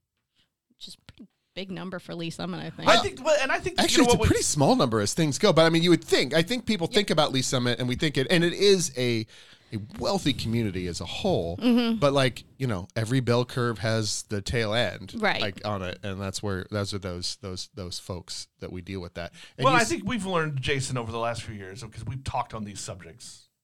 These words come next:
Speaker 2: a lot over,
Speaker 3: Mm-hmm.
Speaker 2: over the years. That's, that's a segment that not everybody either wants to talk about or knows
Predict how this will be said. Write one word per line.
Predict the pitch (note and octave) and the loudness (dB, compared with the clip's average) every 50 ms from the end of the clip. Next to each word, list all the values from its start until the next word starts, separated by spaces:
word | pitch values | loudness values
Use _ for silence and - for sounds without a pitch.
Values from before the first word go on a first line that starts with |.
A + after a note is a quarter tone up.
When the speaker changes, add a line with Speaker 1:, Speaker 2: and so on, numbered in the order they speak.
| _ _ - | _ _ -14
Speaker 2:
a | A2 | -12
lot | G#2 G2+ - - - _ _ _ _ | -10 -10 -10 -12 -14 _ _ _ _
over, | - A2+ B2 | -10 -8 -4
Speaker 3:
Mm-hmm. | A2+ B2 D3+ G3 - | -4 -4 -4 -6 -8
Speaker 2:
over | A2+ G2+ G2+ | -10 -10 -10
the | G2 F#2 F#2 | -14 -16 -16
years. | F#2 F2 F2 E2+ F2+ F2+ - - - - _ _ _ _ _ _ _ _ _ _ _ _ _ _ _ _ _ _ _ _ _ _ _ _ - | -16 -18 -18 -18 -18 -18 -18 -18 -20 -20 _ _ _ _ _ _ _ _ _ _ _ _ _ _ _ _ _ _ _ _ _ _ _ _ -8
That's, | B2+ D3 C3 C3+ - - | -4 -4 -4 -4 -6 -10
that's | - C3+ D3+ C#3+ C3+ C3+ | -6 -4 -4 -2 -2 -2
a | B2 | -4
segment | - - E3 D3+ C3+ C#3 C3+ C3+ | -2 -2 -2 -2 -2 -4 -4 -6
that | C3+ C3+ - - _ _ | -8 -10 -10 -14 _ _
not | C3 C3+ C3+ C#3 | -2 0 2 2
everybody | C#3 C3 C3 B2+ C3 B2 B2+ B2+ B2 | 2 2 0 0 0 0 -2 0 -2
either | A#2+ A2 A2 | -2 -2 -2
wants | G#2 G#2+ A#2 C#3 D3+ C3+ | -4 -2 0 0 0 -2
to | - F3+ | -4 -2
talk | C3+ F3+ E3+ E3+ F3 | 2 4 4 4 4
about | F#3+ E3+ F3 E3+ E3 D#3+ D#3+ D#3 - | 2 4 4 6 6 6 4 2 0
or | - C#3+ C3+ B2+ B2 A#2+ A#2 A2+ | -2 0 0 2 2 0 0 0
knows | A2 A#2 B2+ C3 C#3+ D3 D#3 D3+ C#3 B2+ A#2+ A2 G#2+ A2+ - - | 0 0 2 4 4 4 4 2 0 -2 -4 -6 -8 -10 -10 -10